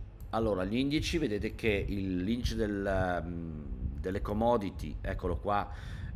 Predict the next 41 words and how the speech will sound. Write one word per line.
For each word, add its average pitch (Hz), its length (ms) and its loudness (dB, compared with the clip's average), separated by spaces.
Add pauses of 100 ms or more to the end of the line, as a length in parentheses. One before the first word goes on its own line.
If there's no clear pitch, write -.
è 113 80 0
fermo, 98 540 0
vedete 90 260 -4
che 85 100 -4
non 82 160 -2
si 101 160 -4
sta 85 400 0
muovendo, 92 440 -2
ha 85 40 -4
fatto 80 200 -8
una 80 100 -6
candela, 82 840 -2
eh, - 20 -6
una 85 200 -4
doji, 90 380 0
attenzione, 87 520 -6
qui 98 120 -4
avevamo 85 240 -2
detto 82 160 -4
che 80 80 -8
era 78 100 -4
partito - 380 -4
il 78 80 -2
ciclo 90 300 -8
nel 78 140 -6
maggio 85 280 -2
duemilaventitré, 101 720 -4 (320)
però 135 220 2
non 110 180 2
ha 113 40 6
avuto 117 280 4
quella 95 200 2
grande 104 340 2
forza 92 380 -2
come 80 260 -4
aveva 85 160 0
avuto 78 400 -2
in 78 160 -8
questi, 76 340 -6
nel 76 480 -6
periodo, 76 640 -4